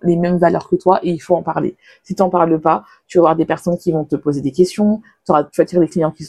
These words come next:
ne sont pas alignés avec toi, qui vont toujours, euh, être difficiles, qui vont toujours, euh, te poser plein de questions, remettre en question tes, euh, comment tu fais les choses. Et donc, ça, ça va te créer des doutes et c'est pas agréable d'a-, de travailler avec ça.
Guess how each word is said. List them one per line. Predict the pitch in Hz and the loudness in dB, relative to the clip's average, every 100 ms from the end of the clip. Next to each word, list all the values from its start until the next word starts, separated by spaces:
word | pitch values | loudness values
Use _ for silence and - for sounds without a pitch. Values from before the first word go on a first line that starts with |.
| 139 | -8
ne | |
sont | 117 143 | -8 -4
pas | 175 | 0
alignés | 208 208 185 | 2 2 4
avec | 180 | 2
toi, | - 185 | 2 0
qui | 180 156 | 0 -4
vont | 139 | -8
toujours, | 139 196 196 196 - _ _ - | 0 2 4 0 -6 _ _ 2
euh, | 151 151 - _ | 4 4 2 _
être | 135 - 160 | -2 -2 -6
difficiles, | 160 190 202 - 214 208 | -6 -6 -6 -2 0 0
qui | - 160 | -2 0
vont | 160 | -2
toujours, | - 196 190 202 - | 2 4 4 4 2
euh, | 151 147 139 135 - _ - - _ | 2 4 2 0 -6 _ -20 -20 _
te | 175 | -2
poser | 175 156 | 0 0
plein | - 190 | -2 -4
de | 196 | 0
questions, | 202 196 196 | -2 0 0
remettre | 185 175 175 | 2 0 0
en | 175 | -2
question | 180 180 180 | -2 -2 -2
tes, | 180 180 160 147 | -2 0 0 2
euh, | 127 110 - | 0 -4 0
comment | 208 196 | 2 2
tu | 196 185 | 0 -2
fais | 175 | 0
les | 156 151 | 0 2
choses. | 214 240 247 - | 4 4 2 0
Et | |
donc, | 170 180 - | 2 0 -2
ça, | 160 | -2
ça | 151 | 0
va | 160 | -2
te | |
créer | 196 190 | 0 2
des | 180 160 | 4 4
doutes | 202 208 | 2 0
et | 180 | -2
c'est | 170 | 0
pas | - - | 0 0
agréable | 165 165 175 170 | -2 0 -2 0
d'a-, | 156 | -2
de | 147 | -4
travailler | - 156 160 | -4 -2 -2
avec | 151 | -4
ça. | - 127 | -6 -8